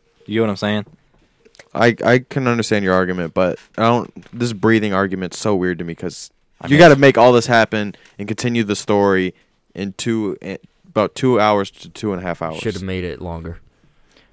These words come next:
Speaker 1: But I'm just saying, like, they don't let you be emotional about any of the emotional parts in the movie.
Speaker 2: I mean, if you don't get emotional right away from the aspect of him dying, then when are you gonna
Speaker 3: I
Speaker 2: get
Speaker 3: knew that he
Speaker 2: emotional?
Speaker 3: wasn't dead,
Speaker 2: You
Speaker 3: though.
Speaker 2: need ten minutes to get emotional that Chewie died?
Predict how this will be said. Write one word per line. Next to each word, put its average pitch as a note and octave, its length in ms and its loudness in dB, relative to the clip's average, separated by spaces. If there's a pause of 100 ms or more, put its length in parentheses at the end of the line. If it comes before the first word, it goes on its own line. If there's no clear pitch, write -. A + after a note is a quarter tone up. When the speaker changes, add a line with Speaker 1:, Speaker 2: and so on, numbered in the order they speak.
Speaker 1:
But C3+ 80 6
I'm D#3+ 80 8
just D#3+ 120 2
saying, D3+ 200 4
like, A2 140 2
they B2 100 6
don't B2 200 4
let A2+ 260 4
you G#2+ 60 -4
be A2+ 120 -2
emotional G#2 420 2
about F#2 220 2
any F#2+ 120 -4
of F2+ 60 -6
the E2+ 60 -6
emotional E2 380 -2
parts F2 260 -4
in D#2 60 -14
the D#2 60 -12
movie. D#2+ 380 -12 (680)
Speaker 2:
I A2+ 180 4
mean, A2+ 280 -2
if A2+ 240 -2
you C#3 60 -4
don't D3 120 2
get B2+ 120 2
emotional A2 400 0
right G#2 140 2
away G2+ 160 0
from G#2 160 -8
the E2+ 80 -4
aspect G2 340 -4
of F2+ 80 -8
him G2+ 180 -10
dying, F#2+ 400 -2
then E2 280 -12 (340)
when G#2 140 -4
are G2+ 40 -2
you G2 80 -4
gonna G2+ 100 0
Speaker 3:
I - 40 0
Speaker 2:
get E3 60 0
Speaker 3:
knew F#3 80 4
that F#3+ 40 4 (100)
he C3+ 40 0
Speaker 2:
emotional? B2+ 100 2
Speaker 3:
wasn't A2 240 0
dead, A#2+ 220 -2
Speaker 2:
You A#2+ 80 -6
Speaker 3:
though. C3 60 -6
Speaker 2:
need A2+ 100 -2
ten A#2 200 -2
minutes A2 220 -2
to G#2 80 -4
get G#2+ 80 -2
emotional G2+ 380 -2
that F#2+ 120 -2
Chewie G#2+ 200 -4
died? C#3 260 0